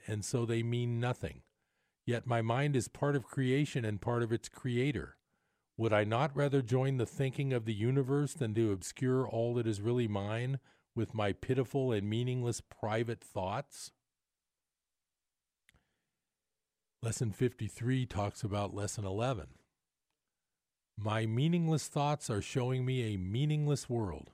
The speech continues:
Since the thoughts of which I am aware do not mean anything, the world that pictures them can have no meaning.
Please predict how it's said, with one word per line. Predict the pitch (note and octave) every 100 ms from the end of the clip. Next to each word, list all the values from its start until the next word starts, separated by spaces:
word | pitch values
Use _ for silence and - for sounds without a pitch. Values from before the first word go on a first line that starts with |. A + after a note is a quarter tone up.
| _ _ _ _ _ _ _ _ _ _ _
Since | - C#3 B2
the | A#2+
thoughts | - C3+ D#3+ -
of | D#3
which | B2+ C#3+ -
I | D3
am | C#3+ C#3
aware | C3 C3+
do | C3+ A#2+
not | A#2 A#2
mean | A2+ C#3+ F3+
anything, | C3+ G2+ F2+ G#2 G#2
the | G2+
world | G2+ B2+ D#3+ D3+
that | C3 -
pictures | - E3 - C3 G#2
them | A2 G2+
can | G2+ G#2+
have | G2 A2
no | G#2+ A2+ A#2+ A#2+
meaning. | B2 A#2+ F2